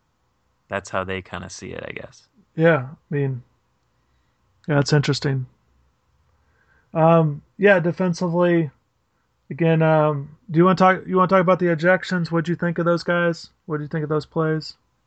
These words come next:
Speaker 1: Yeah, I mean, you know, look, that's just, those kind of plays are just the reality of college football now. So,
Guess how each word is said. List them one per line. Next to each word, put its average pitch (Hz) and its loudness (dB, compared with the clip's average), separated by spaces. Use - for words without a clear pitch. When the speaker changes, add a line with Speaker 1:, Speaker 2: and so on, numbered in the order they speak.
Speaker 1:
Yeah, 175 4
I 139 -2
mean, 143 -4
you 165 -8
know, 120 0
look, 104 -4
that's 135 -4
just, 147 -10
those 123 -6
kind 139 -4
of 127 -6
plays 113 -4
are 113 -8
just 107 -10
the 104 -8
reality 101 -6
of 98 -14
college 98 -4
football 104 -10
now. 80 -18
So, 92 -2